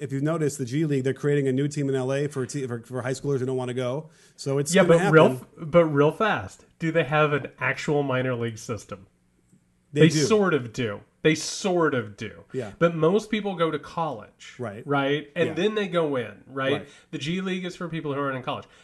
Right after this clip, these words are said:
Speaker 2: Major League Baseball has, like, a really, and by the way, I'm sorry to get inside baseball and all this, but people need to hear this. This is how this shit works. So Major League Baseball has a robust minor league system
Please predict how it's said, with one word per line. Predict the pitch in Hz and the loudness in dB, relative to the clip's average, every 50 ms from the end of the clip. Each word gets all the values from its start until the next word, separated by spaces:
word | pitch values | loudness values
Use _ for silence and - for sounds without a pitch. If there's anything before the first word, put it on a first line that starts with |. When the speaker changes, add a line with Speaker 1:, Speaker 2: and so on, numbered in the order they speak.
| - - | -10 -2
Speaker 2:
Major | 143 143 143 139 156 170 | 0 2 2 2 0 -2
League | 180 202 190 185 | -2 -4 -4 -2
Baseball | 214 240 294 269 - - - 95 95 - - - - - - | -2 -2 -2 -2 -6 -8 -10 -12 -12 -14 -20 -20 -20 -16 -6
has, | - 151 147 143 156 | -2 -2 -2 0 -2
like, | 160 151 156 | -4 -4 -4
a | 160 | -6
really, | 147 127 120 139 139 143 151 151 151 | -8 -8 -6 -4 -2 -2 -2 -2 -4
and | 156 156 156 | -6 -4 -2
by | 180 190 | 0 0
the | 185 | 2
way, | 170 165 | 2 0
I'm | 147 143 | 0 0
sorry | 139 202 208 226 | 0 0 -2 -2
to | 220 | -2
get | 185 175 165 | -2 -2 -2
inside | 165 165 160 160 143 139 | -2 -2 -2 -4 -4 -2
baseball | 135 190 226 220 - 175 160 | -2 -2 -2 -2 -4 -6 -6
and | 147 135 | -4 -4
all | 123 123 | -4 -4
this, | 123 123 120 - | -4 -6 -6 -6
but | - 160 151 | -8 -12 -10
people | - 160 147 165 | -10 -8 -8 -6
need | 156 147 139 139 | -4 -4 -4 -4
to | 147 143 | -6 -8
hear | 139 247 269 254 | -8 -6 -6 -4
this. | - 123 101 98 - | -6 -6 -8 -12 -10
This | - 131 123 - 165 | -10 -8 -8 -8 -10
is | 151 - | -10 -8
how | 151 143 | -6 -6
this | 139 135 127 | -6 -6 -8
shit | - - 135 113 110 - - | -6 -8 -8 -8 -8 -10 -10
works. | 185 - - - - - - - - - - - - - _ _ _ | -10 -10 -10 -12 -20 -20 -20 -20 -20 -20 -20 -20 -20 -20 _ _ _
So | - - 196 196 190 156 | -6 -4 -4 -4 -4 -6
Major | 165 180 196 214 208 220 214 | -6 -4 -4 -2 -2 -2 -4
League | 202 196 180 - | -4 -4 -4 -4
Baseball | 240 285 294 - - 160 135 131 131 - - _ - | -4 -4 -4 -4 -4 -4 -4 -4 -6 -8 -14 _ -6
has | - 208 202 | -4 0 0
a | 226 226 | 0 0
robust | 214 185 165 165 175 180 180 180 - - 165 175 196 190 135 107 - - - - - - _ _ _ _ _ - | 0 -2 -2 0 0 0 0 -2 -2 -2 -2 -2 0 -2 -6 -8 -10 -14 -18 -20 -20 -20 _ _ _ _ _ -8
minor | 135 139 143 139 135 127 | -4 -2 -2 -2 -2 -2
league | 127 123 120 | -4 -6 -8
system | - - 131 110 - - - | -10 -10 -10 -10 -10 -14 -20